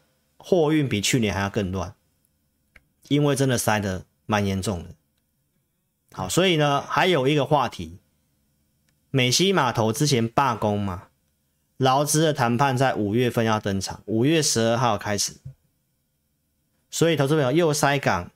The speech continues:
又加上要劳资谈判，所以投资朋友，那就是会告诉你这个地方航运有话题。你这里要操作没有方向，你可以思考看看这个，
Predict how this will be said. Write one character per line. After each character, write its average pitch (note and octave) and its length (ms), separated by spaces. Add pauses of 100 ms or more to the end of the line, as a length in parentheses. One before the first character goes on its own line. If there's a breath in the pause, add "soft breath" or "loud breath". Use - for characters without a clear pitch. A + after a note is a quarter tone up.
(360)
又 E3 260
加 C#3 280
上 C3+ 240
要 B2+ 160
劳 G#2 180
资 A#2 160
谈 F#2 240
判， F2+ 240 (1200)
所 - 200
以 C#3 40
投 B2+ 140
资 C3+ 120
朋 C3+ 80
友， A2 120
那 C3+ 220
就 C3+ 180
是 B2 380 (100)
会 C#3 160
告 C3+ 220
诉 A#2+ 200
你 G2 140
这 C3 140
个 A#2+ 100
地 A#2+ 180
方 G#2 360 (680)
航 A#2 160
运 C3+ 200
有 G2 120
话 G#2 260
题。 - 260 (960)
你 C#3 160
这 G3+ 200
里 C#3+ 100
要 E3 160
操 D#3 200
作 D3+ 220
没 A#2 140
有 B2+ 160
方 A#2+ 180
向， A#2 220
你 G2+ 80
可 A#2 120
以 G#2+ 220 (340)
思 - 240
考 C#3 160
看 B2+ 120
看 B2 160
这 A2 240
个， F#2+ 160